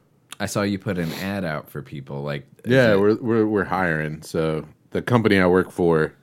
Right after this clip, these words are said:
Speaker 2: we got a lot of response from, or I got a lot of response from that. Uh, the company I work for pays really well and has great benefits, and the hours are, like,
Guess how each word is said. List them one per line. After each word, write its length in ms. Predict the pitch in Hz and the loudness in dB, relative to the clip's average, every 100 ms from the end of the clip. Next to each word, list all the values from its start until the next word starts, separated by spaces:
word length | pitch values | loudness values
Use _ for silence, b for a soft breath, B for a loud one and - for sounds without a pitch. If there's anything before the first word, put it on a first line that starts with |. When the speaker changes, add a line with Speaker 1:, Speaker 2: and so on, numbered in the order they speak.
| b b b b b | b b b b b
Speaker 2:
we 100 | 110 | 2
got 140 | 165 | 2
a 40 | 180 | 2
lot 200 | 101 120 | 2 2
of 80 | 98 | 0
response 480 | - - 101 120 - | -4 -6 -6 -6 -8
from, 240 | 80 78 | -14 -14
or 160 | - 90 | -8 0
I 120 | 117 | 2
got 180 | 107 92 | 2 0
a 40 | |
lot 200 | 80 78 | 0 -4
of 60 | 76 | -6
response 420 | 73 - 80 76 | -10 -10 -10 -10
from 180 | - 71 | -12 -12
that. 280 | 78 73 - - | -10 -10 -12 -10
Uh, 200 | 85 80 | -8 -6
the 120 | 82 | -4
company 360 | 123 117 101 90 | -2 0 0 0
I 60 | |
work 240 | 85 87 - | 0 0 -4
for 200 | 85 76 | -8 -8
pays 320 | - 85 85 | -8 -8 -6
really 240 | 85 80 | -6 -6
well 320 | 76 76 78 | -6 -6 -6
and 100 | 76 | -8
has 240 | 71 76 71 | -10 -12 -12
great 280 | 78 78 - | -10 -8 -8
benefits, 640 | 78 76 - 76 73 - | -12 -12 -10 -10 -10 -14
and 100 | 69 | -14
the 60 | 65 | -12
hours 380 | 73 80 80 71 | -10 -8 -8 -10
are, 100 | 73 | -12
like, 240 | 73 65 | -12 -14